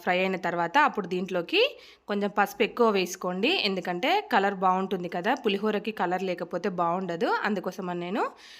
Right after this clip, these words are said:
కొంచెం ఫుడ్ కలర్ యూజ్ చేయకుండా పసుపునే కొంచెం ఎక్కువ వేసాను అన్నమాట. ఈ పసుపు వేసిన తర్వాత ఒక టూ మినిట్స్ అలా ఫ్రై చేసేసి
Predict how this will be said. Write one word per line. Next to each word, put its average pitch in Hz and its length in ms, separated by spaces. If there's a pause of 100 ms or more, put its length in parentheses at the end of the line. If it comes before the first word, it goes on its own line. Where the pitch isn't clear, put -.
(180)
కొంచెం 190 280
ఫుడ్ 220 220
కలర్ 226 240
యూజ్ 185 180
చేయకుండా 185 480 (180)
పసుపునే 214 480
కొంచెం 202 300
ఎక్కువ 185 260
వేసాను 175 300
అన్నమాట. 165 320 (680)
ఈ 214 120
పసుపు 220 280
వేసిన 214 300
తర్వాత 196 180 (120)
ఒక 202 220
టూ 190 60 (120)
మినిట్స్ 208 340
అలా 180 200
ఫ్రై 175 120 (120)
చేసేసి 180 420